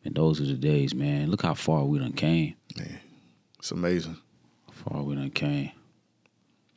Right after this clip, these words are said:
Speaker 1: Now you just get in the car, and shit automatically detect your
Speaker 2: Yeah.
Speaker 1: goddamn.
Speaker 2: Get in the car, just start playing whatever on your phone at the time.
Speaker 1: Yeah.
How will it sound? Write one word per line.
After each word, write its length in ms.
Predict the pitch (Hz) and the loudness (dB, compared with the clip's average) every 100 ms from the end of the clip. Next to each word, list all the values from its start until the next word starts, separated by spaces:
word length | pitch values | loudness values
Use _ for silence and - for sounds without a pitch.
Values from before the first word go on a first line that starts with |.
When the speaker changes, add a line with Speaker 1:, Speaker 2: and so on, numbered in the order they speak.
| _ _ _ _ _ _ _ _ - | _ _ _ _ _ _ _ _ -2
Speaker 1:
Now 80 | - | 0
you 100 | 156 | 0
just 220 | 139 - | -2 -2
get 120 | 78 | -2
in 140 | 73 71 | -2 -2
the 40 | |
car, 340 | - 80 76 71 | -4 -4 -2 -2
and 120 | 73 | -4
shit 180 | - 71 | -4 -2
automatically 680 | 69 73 80 85 73 71 69 | -4 -2 0 2 0 -4 -6
detect 500 | - - 85 - 71 | -6 0 0 0 -4
your 120 | 139 | -4
Speaker 2:
Yeah. 180 | - - | -4 -4
Speaker 1:
goddamn. 480 | - 156 147 147 - _ _ _ _ _ - - _ _ _ - | -2 -2 -4 -6 -10 _ _ _ _ _ -20 -20 _ _ _ -6
Speaker 2:
Get 160 | 107 | -4
in 60 | 98 | -4
the 60 | |
car, 280 | 101 101 101 | -4 -2 -2
just 200 | 95 92 | -2 -4
start 340 | - 98 98 - | -2 0 0 0
playing 260 | 107 107 | 0 2
whatever 240 | 101 101 110 | 4 4 4
on 140 | 110 113 | 4 4
your 120 | 113 | 4
phone 340 | 113 113 107 | 2 2 2
at 60 | 95 | 0
the 60 | |
time. 380 | 82 104 101 98 | 0 0 2 0
Speaker 1:
Yeah. 380 | 82 80 76 71 | -2 -2 -2 -6